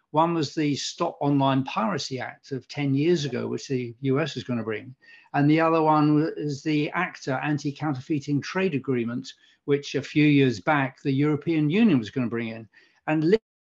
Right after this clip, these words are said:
literally hundreds of thousands of mostly young people took to the streets because they understood they were threats, these two, um, particular proposals, threats to the internet. So they already understand that the internet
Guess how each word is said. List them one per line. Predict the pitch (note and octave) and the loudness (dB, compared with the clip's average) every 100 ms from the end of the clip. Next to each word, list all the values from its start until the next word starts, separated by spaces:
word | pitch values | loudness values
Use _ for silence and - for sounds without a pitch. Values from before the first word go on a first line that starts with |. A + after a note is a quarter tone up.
| - | -18
literally | A3 - - F3 | -14 -10 -4 -2
hundreds | C#3+ - G#3 F3+ | -2 0 0 0
of | E3+ | -4
thousands | - E3+ D3 C#3 B2+ | -4 -4 0 0 0
of | B2 | 0
mostly | F#3+ F#3+ D#3+ | 0 0 -2
young | D3+ D3 | -2 -2
people | C#3+ F3 A2+ G#2+ - _ _ - | -2 -4 -4 -6 -6 _ _ -4
took | B3 F#3+ | -4 -2
to | F#3 | -2
the | D3 | 0
streets | - - E3+ B2+ - - - - _ _ _ - | -2 2 2 2 -4 -14 -14 -20 _ _ _ -4
because | D#3 E3 C#3+ | -2 -2 -2
they | E3 | 0
understood | F3 F#3 D3 - F3 | 2 0 -2 2 2
they | C3+ C3 | 2 0
were | C3+ | -2
threats, | - F3 F#3 - - - - | -4 -2 -2 -2 -14 -14 -8
these | D3+ C3+ | -6 -6
two, | - D#3+ D3 B2+ C#3 E3 | -4 0 0 -2 -6 -10
um, | B2+ B2+ B2+ B2 _ - | -8 -6 -6 -6 _ -12
particular | D3 D3 D3 C3+ | -10 -8 -10 -10
proposals, | - C#3 C#3 C3+ C#3+ C#3 A2+ A#2 C3+ - - _ | -6 -6 -4 -4 -2 -2 -4 -6 -6 -10 -18 _
threats | - F3+ F3+ - | -6 -2 0 0
to | - G3 | 2 6
the | E3+ | 6
internet. | E3+ C3+ A2+ - _ _ _ _ | 6 4 0 -2 _ _ _ _
So | - F3+ E3 D#3+ | -4 2 4 4
they | D#3+ E3+ | 4 4
already | G#3 A3+ G#3+ G3 | 4 6 4 4
understand | F3+ F3 D3+ - F#3 F3+ B2+ B2 C3+ B2 | 0 0 -2 -4 -2 -2 -2 -4 -6 -4
that | D3+ - - - _ _ _ - | -4 -6 -10 -14 _ _ _ -8
the | C#3+ F3 | 2 4
internet | G3 C#3+ F3 D3+ C#3+ | 2 -2 -2 -2 -4